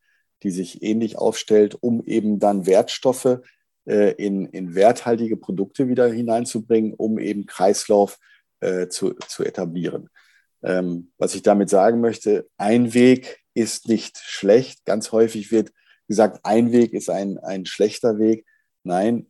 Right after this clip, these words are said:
ein Weg, wenn es richtig gehandhabt wird, kann auch ein guter Weg sein, wenn man versucht, ähm, die, die eingesetzten Rohstoffe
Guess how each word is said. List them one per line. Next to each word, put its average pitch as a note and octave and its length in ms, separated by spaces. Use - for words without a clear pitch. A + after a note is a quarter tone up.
ein G2+ 320
Weg, B2 240
wenn F#2+ 120
es F2 200
richtig G2 340
gehandhabt G2+ 560
wird, G#2+ 240
kann F#2+ 180
auch G2 140
ein F2+ 160
guter G#2 340
Weg F2 220
sein, F#2+ 420
wenn G2 120
man F#2+ 140
versucht, G#2 420
ähm, F2+ 500
die, F2 280
die - 240
eingesetzten G#2 720
Rohstoffe A2+ 720